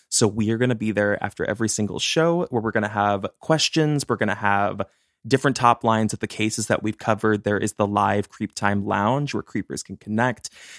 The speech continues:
chat with us, chat with each other about different theories on these cases. So we just wanted to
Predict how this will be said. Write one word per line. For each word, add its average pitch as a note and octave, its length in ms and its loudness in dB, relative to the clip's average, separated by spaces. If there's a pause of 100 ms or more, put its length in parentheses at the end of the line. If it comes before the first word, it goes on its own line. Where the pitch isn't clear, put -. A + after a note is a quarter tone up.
(100)
chat C#3+ 340 6
with C#3 100 2
us, C3 240 4
chat G#2+ 240 4
with G2 120 -2
each F#2+ 160 -2
other G#2+ 240 4
about G2+ 260 2
different - 300 -4
theories A2+ 360 2
on G#2+ 120 2
these G#2+ 180 -2
cases. G#2 500 -2
So A2 140 2
we G#2+ 220 0
just - 240 -6
wanted C#3 280 0
to C3+ 360 2